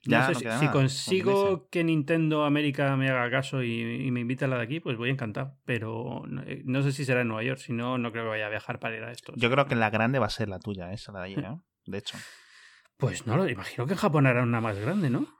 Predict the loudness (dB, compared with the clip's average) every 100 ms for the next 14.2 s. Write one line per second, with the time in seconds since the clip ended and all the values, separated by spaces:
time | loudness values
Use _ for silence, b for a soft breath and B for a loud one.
0 | b b b b b -4 0 0 0 -4
1 | -8 -10 _ _ _ -4 -2 0 -2 -4
2 | -4 -2 -2 -2 -4 -4 -4 -2 -2 -2
3 | -4 -4 -2 -2 -2 -2 0 -2 -2 -6
4 | -6 -2 0 2 0 -2 -2 -2 -2 -2
5 | -4 -6 -10 -10 -12 -12 -12 -12 -12 -12
6 | -14 -14 -14 -14 -12 -12 -12 -10 -8 -4
7 | -6 -6 -12 -10 -10 -10 -8 -8 -8 -10
8 | -18 _ _ B B -4 -2 -2 -2 -4
9 | 0 0 0 2 0 -2 _ -14 -6 -4
10 | -4 -6 -10 -8 -8 -4 0 0 0 -2
11 | 0 2 2 2 -2 -2 -2 -4 -6 -2
12 | 0 2 2 2 2 0 -4 -4 -4 -4
13 | -4 -2 -2 0 2 2 2 2 2 0
14 | 0